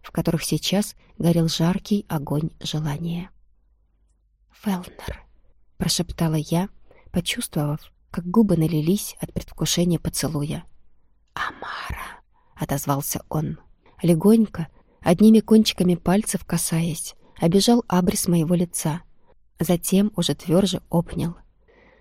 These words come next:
Подхватил на руки. «Вэл». Слово обернулось долгим стоном предвкушения, когда лорд Блэкнер отнёс меня на кровать, положил на неё и нагнулся надо мной.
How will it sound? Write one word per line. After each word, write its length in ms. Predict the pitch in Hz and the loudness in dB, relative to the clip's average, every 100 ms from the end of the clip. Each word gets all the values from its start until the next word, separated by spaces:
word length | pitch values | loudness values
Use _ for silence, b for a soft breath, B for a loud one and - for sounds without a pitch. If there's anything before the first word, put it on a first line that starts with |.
| b | b
Подхватил 580 | - - 180 170 - 196 | -8 -4 -2 0 2 4
на 180 | 175 170 | 4 2
руки. 380 | 160 - 165 - _ _ _ _ _ _ _ _ _ _ _ _ _ - 247 | -2 -8 -12 -12 _ _ _ _ _ _ _ _ _ _ _ _ _ -14 -10
«Вэл». 340 | 226 185 170 B B B B _ _ _ _ _ _ | -8 -10 -14 B B B B _ _ _ _ _ _
Слово 560 | - - 247 285 277 262 _ - | -12 -2 4 4 4 0 _ -10
обернулось 600 | 180 170 180 185 175 - - | -4 -2 0 0 -2 -4 2
долгим 400 | 214 220 220 208 | 4 4 2 -2
стоном 480 | - - 190 190 | -2 -2 0 0
предвкушения, 920 | - 170 - 175 - 180 170 180 170 170 _ _ - | -2 -6 -4 -4 -2 -2 -2 -2 -6 -10 _ _ -8
когда 280 | 160 151 | -4 -2
лорд 280 | 160 165 - | 0 0 -2
Блэкнер 480 | 165 180 - 170 - - | 0 0 2 -2 -2 -6
отнёс 400 | - 170 175 170 | -2 0 0 0
меня 160 | 165 | 0
на 100 | 165 | 0
кровать, 640 | - 165 160 139 - - - _ _ - | -2 -4 -4 -4 -8 -16 -18 _ _ -2
положил 400 | 185 190 208 175 | 2 4 4 4
на 100 | 170 | 2
неё 460 | 165 160 180 226 - - - | 0 0 0 0 -4 -10 -2
и 80 | |
нагнулся 520 | 165 - 165 165 - 165 | 0 0 -2 -2 -2 -4
надо 260 | 160 156 | -2 0
мной. 360 | 156 143 123 | -2 -4 -6